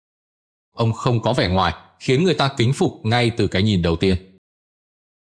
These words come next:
Ông không có xuất thân làm người đời phải nể. Nhưng ông có học vấn, nhân cách, tài ứng đối và lòng tự trọng. Chính vì vậy,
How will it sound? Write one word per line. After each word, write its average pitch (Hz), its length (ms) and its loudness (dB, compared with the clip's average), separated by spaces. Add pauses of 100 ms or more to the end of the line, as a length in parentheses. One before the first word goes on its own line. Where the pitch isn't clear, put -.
(120)
Ông 127 220 2
không 117 180 0
có 110 100 0
xuất 196 200 0
thân 139 240 2
làm 107 220 2
người 98 100 2
đời 95 120 2
phải 85 140 0
nể. 80 160 2 (1500)
Nhưng 139 160 2
ông 139 120 2
có 139 80 2
học 139 240 0
vấn, 104 260 2
nhân 123 160 2
cách, - 320 -2
tài 104 140 2
ứng 101 180 2
đối 107 220 2
và 135 120 0
lòng 87 220 0
tự 95 100 -2
trọng. 87 220 -2 (1600)
Chính 101 220 2
vì 147 100 4
vậy, 101 160 2